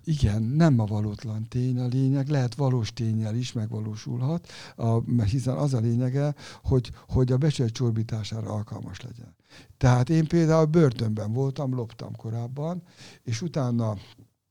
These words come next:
és utána, ö, ezt a fejemhez vágják még tíz év múlva, hogy egy börtöntöltelék volt.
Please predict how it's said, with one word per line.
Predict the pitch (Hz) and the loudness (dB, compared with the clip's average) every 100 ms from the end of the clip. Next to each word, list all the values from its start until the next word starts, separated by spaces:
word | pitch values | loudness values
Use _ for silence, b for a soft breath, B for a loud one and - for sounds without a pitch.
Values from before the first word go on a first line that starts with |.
| _ _ _ - | _ _ _ -2
és | 107 - | 0 2
utána, | 127 110 110 123 135 139 B B | 2 4 6 8 8 4 B B
ö, | - | -4
ezt | 123 123 123 | 0 0 0
a | |
fejemhez | 117 139 117 107 107 | -2 -2 -2 -4 -4
vágják | 113 117 117 104 | -2 -2 -2 -4
még | 104 | -6
tíz | 107 120 101 | -4 -4 -4
év | 98 | -4
múlva, | 107 117 120 | -4 -2 0
hogy | 113 | -2
egy | 107 | -2
börtöntöltelék | 101 107 104 113 110 107 - 110 113 - | -4 -6 -6 -10 -10 -10 -8 -10 -10 -8
volt. | - - - | -6 -6 -10